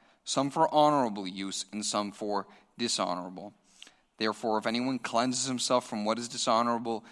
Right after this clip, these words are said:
he will be a vessel for honorable use, set apart as holy, useful to the master of the house, ready for every good work."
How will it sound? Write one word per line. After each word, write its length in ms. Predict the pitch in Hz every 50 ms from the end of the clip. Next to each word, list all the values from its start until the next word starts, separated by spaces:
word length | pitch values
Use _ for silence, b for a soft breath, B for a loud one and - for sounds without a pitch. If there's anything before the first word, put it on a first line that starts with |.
| B B
he 240 | - - - 123 123
will 100 | 117 113
be 160 | 107 117 107
a 60 | 107
vessel 400 | 98 101 104 104 - - 107 104
for 240 | - - 98 90 - - _ _
honorable 640 | 90 98 113 101 95 87 85 90 87 90 85 73 -
use, 500 | - 87 76 - - - - - - - b b b b b b b
set 280 | - - - 113 113
apart 300 | 123 - - 127 131 135
as 120 | 143 135 -
holy, 420 | 117 104 104 101 101 101 101 - b b b b b _
useful 420 | 101 104 110 113 - - 127 127
to 140 | 123 - 127
the 80 | 123 113
master 340 | 107 104 110 - - -
of 80 | 123 107
the 60 | 117
house, 420 | 98 90 92 92 95 - - - - b b b b b b -
ready 240 | 101 101 104 104 101
for 180 | 101 - 101 98
every 240 | 98 95 98 95
good 260 | 90 - 92 90 85 85
work." 300 | 78 80 80 - -